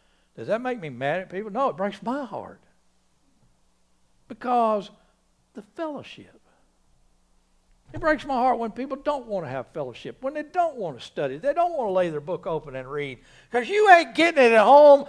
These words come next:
on the T V. You ain't getting it on the radio. You're not getting it out there in the world. There ain't nobody coming up to you and talking to you about the grace of God and the dispensation of grace. You have to come here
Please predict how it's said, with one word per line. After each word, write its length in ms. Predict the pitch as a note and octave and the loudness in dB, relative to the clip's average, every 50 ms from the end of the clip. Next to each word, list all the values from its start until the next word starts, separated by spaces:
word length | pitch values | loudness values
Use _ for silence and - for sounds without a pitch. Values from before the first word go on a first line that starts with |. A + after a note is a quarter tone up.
| - - | -8 4
on 380 | - B3+ C4+ C#4+ C#4+ C#4+ C#4+ C4+ | 8 10 10 12 12 10 10 8
the 100 | C4 B3 | 4 4
T 320 | - - C4+ C4 B3+ B3+ | 4 2 2 2 2 2
V. 340 | A3 A3 G3 D#3 B2 - - _ _ _ _ _ _ _ _ _ _ _ | 2 2 2 0 -2 -6 -14 _ _ _ _ _ _ _ _ _ _ _
You 160 | - A3+ C#4 D#4 | -2 6 8 10
ain't 220 | D#4 D4+ C#4+ C#4 | 10 10 6 6
getting 260 | C#4+ C#4+ C#4 C#4+ C4+ | 4 2 4 4 4
it 60 | B3 | 4
on 200 | B3+ B3+ B3+ B3+ | 6 4 4 6
the 80 | C4 B3+ | 6 6
radio. 440 | B3 A#3+ A3+ G#3 F#3+ F3+ F3 E3+ E3+ | 8 8 8 8 6 6 4 4 4
You're 220 | F#3 B3+ D#4 E4 | 4 2 2 4
not 280 | D#4+ D4 D4 C#4+ F#3 E3+ | 6 8 6 6 6 4
getting 260 | B3+ C4+ B3+ C4 B3 | 2 2 4 4 6
it 60 | A3 | 8
out 220 | A3+ A3+ A3 A3 A3+ | 8 8 8 6 2
there 140 | A3 G#3+ | 0 0
in 60 | G#3+ G#3 | 0 2
the 60 | G#3 | 4
world. 260 | G#3 G#3+ G3+ G3 G#3 | 6 8 8 8 10
There 100 | C#4 D#4+ | 8 8
ain't 80 | E4 D#4+ | 8 8
nobody 300 | C#4+ C4 C4 A#3+ G#3+ G3 | 8 8 8 8 6 6
coming 260 | - A3 B3 A3 A3 | 2 0 0 4 4
up 140 | G#3+ G3+ - | 2 2 2
to 60 | F#3+ | -4
you 120 | G#3+ A#3 | -2 -2
and 160 | A3+ F#3+ D3 | -2 -2 -4
talking 360 | - G3 A#3+ B3+ - A3+ G#3+ G3 | -2 2 2 2 2 0 -8 -8
to 60 | G#3 | -8
you 220 | A3+ B3 A#3+ G3 - - - | -6 -6 -8 -8 -10 -4 -2
about 320 | A#3+ G#3 A#3 A#3 A3+ A3+ | 0 2 2 2 2 0
the 80 | A3+ - | -2 0
grace 300 | A3 A3+ A3+ A3+ - G#3+ | 0 2 2 0 -2 -4
of 80 | G3 | 0
God 320 | E3 G#3+ A3 A#3 A#3 A3 A3+ | 4 6 6 6 6 4 2
and 0 | |
the 180 | G#3+ F3+ G#3 | -2 -2 -2
dispensation 580 | A3+ A3+ - A3 G#3+ G3+ A3+ A3+ A3+ A3+ G#3 G#3 | -2 -2 -4 -8 -12 -6 -6 -6 -6 -6 -10 -14
of 60 | G3 | -10
grace. 260 | G#3+ A3+ B3 A#3+ A3+ - - - - _ _ _ _ _ _ _ _ _ _ _ _ _ | -6 -4 -4 -4 -4 -8 -16 -20 -20 _ _ _ _ _ _ _ _ _ _ _ _ _
You 140 | - B2+ D#3+ | -6 2 2
have 140 | G3 G#3 G3+ | 2 2 2
to 60 | - | -2
come 260 | - G3+ G3+ G3+ G3+ | -2 0 0 0 0
here 460 | F#3 G#3 C4+ D4+ D#4 D4+ C#4+ D4 D#4 | 0 -4 -4 -4 -6 -8 -10 -12 -16